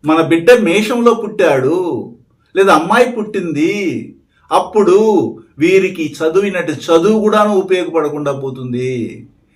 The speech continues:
వీరికి ఉపయోగపడకుండా పోతుంది.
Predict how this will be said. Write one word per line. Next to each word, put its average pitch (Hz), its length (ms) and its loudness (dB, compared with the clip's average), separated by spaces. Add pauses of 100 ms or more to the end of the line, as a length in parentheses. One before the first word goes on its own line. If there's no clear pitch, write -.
(140)
వీరికి 233 340 4
ఉపయోగపడకుండా 226 800 2
పోతుంది. 160 920 -4